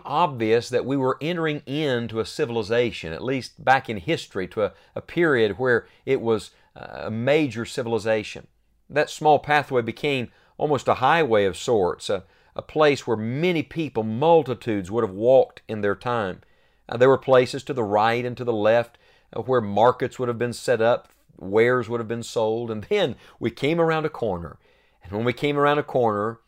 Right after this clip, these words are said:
up in front of us, as high as you could see, was an enormous temple face. I'd never seen anything like it in my life. Oh, perhaps I had,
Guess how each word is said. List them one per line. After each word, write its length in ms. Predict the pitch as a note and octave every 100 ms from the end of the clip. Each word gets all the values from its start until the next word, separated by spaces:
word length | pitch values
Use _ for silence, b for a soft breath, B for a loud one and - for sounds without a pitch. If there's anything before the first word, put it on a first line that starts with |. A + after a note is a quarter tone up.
| _ _ _ _ _ -
up 220 | C#3 D#3
in 140 | D#3
front 360 | B2 - D#3+ E3
of 140 | C3
us, 520 | F2+ G2+ G2 - - - _ _
as 60 | -
high 440 | - C3 C#3+ E3
as 120 | E3+ D3
you 80 |
could 160 | D3+ C3+
see, 320 | - A#2 G#2
was 240 | G2+ G#2 A2
an 80 |
enormous 1000 | G#2 G#2+ A2 A#2 C3 D3+ C#3+ A2+ G#2 - - -
temple 400 | D3+ C3 A#2+ A2+
face. 560 | - G2+ F#2 - - _ _ _ _ _
I'd 160 | C3 B2+
never 240 | D3 C3+
seen 200 | A#2+ C#3+
anything 200 | B2+ A#2+
like 300 | A#2 B2 A#2
it 80 | A2
in 100 | G2+
my 60 | G#2
life. 260 | B2 G#2+
Oh, 160 | G2 D3+
perhaps 400 | C3+ B2 C#3+ -
I 120 | A2
had, 320 | G#2+ C3 A#2